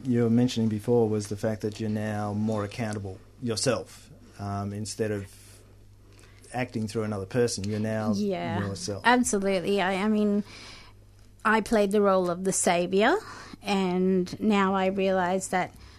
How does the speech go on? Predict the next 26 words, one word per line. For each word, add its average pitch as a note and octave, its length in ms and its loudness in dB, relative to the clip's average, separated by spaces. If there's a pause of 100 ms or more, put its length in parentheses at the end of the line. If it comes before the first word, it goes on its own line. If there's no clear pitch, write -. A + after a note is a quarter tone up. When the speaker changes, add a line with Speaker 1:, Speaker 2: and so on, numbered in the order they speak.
(100)
Speaker 2:
by F3 200 0
doing G3+ 420 4
that, F#3+ 300 2
I G#3 100 -4
enabled F#3+ 880 0 (180)
his G#3 400 0
behaviour, G3 760 0
or F#3+ 240 0
I F#3 40 0
prolonged G3 960 0 (220)
his A3 220 0
behaviour, G3+ 580 0
and F#3+ 240 0
I, F#3 80 -4 (360)
you G3 80 -2
know, F#3 100 0
I G3 120 -2
wasn't, G3 460 -2 (1400)
I A3+ 100 4
wasn't A3+ 340 4
allowing G#3 560 4
him G#3 400 4
to F#3+ 460 2
step G3 420 0
up, G3+ 320 0
or, F#3 280 -4